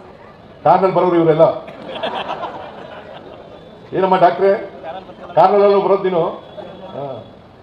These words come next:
ಕಾರ್ನಲ್ಲಿ ಬರೋರು ಎಲ್ಲ ಮಹಿಳೆಯರಿಗೂ ಕೂಡ ಏಳು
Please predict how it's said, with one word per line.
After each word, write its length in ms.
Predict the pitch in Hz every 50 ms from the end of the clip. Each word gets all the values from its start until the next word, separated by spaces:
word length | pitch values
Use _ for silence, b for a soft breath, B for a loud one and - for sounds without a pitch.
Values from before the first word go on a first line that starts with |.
| - - - - - - - - - - - - - - - - - - - - - - - - - - - - - - -
ಕಾರ್ನಲ್ಲಿ 300 | 147 160 190 190 180 170 170
ಬರೋರು 240 | 175 175 170 160 147 - - - - - - - - - 127
ಎಲ್ಲ 220 | 151 175 196 220 226 226 208
ಮಹಿಳೆಯರಿಗೂ 460 | 196 180 196 208 208 208 202 190 190 - -
ಕೂಡ 100 | 151 135 135 147 156 165 - - - - - - - - - - - - - - - - - - - - - - - - - - - - - - 113 147
ಏಳು 120 | 190 202